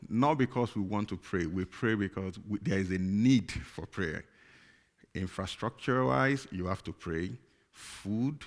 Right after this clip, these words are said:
you have to pray. Job, you have to pray. And when I say prayer, is not, is not, it's a fervent prayer. You pray like a warrior,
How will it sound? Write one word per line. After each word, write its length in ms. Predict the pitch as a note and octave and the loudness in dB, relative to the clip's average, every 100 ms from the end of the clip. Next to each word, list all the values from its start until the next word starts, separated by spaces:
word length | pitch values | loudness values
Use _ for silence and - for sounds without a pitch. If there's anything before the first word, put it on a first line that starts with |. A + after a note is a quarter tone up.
| - | -8
you 180 | G2 F#2 | -2 0
have 220 | G2 - | 0 -2
to 100 | F2+ | -8
pray. 420 | - - E2+ G2+ G2 F#2+ | -6 -2 0 0 -2 -4
Job, 460 | G#2 G#2+ C3+ D#3 - | 2 6 6 2 -2
you 120 | G#2 | 0
have 240 | G2+ A2 - | 0 -2 -4
to 100 | - | -10
pray. 260 | - G2 | 0 0
And 200 | - G#2+ | 2 2
when 120 | A2+ C#3 | 4 4
I 100 | A#2+ | 2
say 180 | - | 2
prayer, 500 | C3+ - B2+ D3 C#3 | 0 0 4 6 6
is 220 | B2+ G#2+ G2+ | 4 0 2
not, 320 | A#2+ B2 - - - - - - | 2 0 -2 -18 -20 -20 -20 -8
is 220 | - G#2+ A2 | -2 0 2
not, 340 | A#2+ A#2 - - - - | 2 2 -2 -12 -18 2
it's 240 | A#2 A2 A#2+ | 4 4 4
a 180 | G#2 | 4
fervent 720 | G2 - - C3+ B2 A#2+ A#2 - | 2 -6 0 4 6 4 2 0
prayer. 400 | G#2+ G2 E2 G#2 A2 _ _ _ _ _ - | 2 2 2 -6 -12 _ _ _ _ _ -8
You 120 | F#2+ | -8
pray 260 | - C3 B2 | 2 6 6
like 220 | G2+ F#2+ | 6 2
a 60 | |
warrior, 420 | F#2+ G2+ G#2 F2 | 0 2 2 0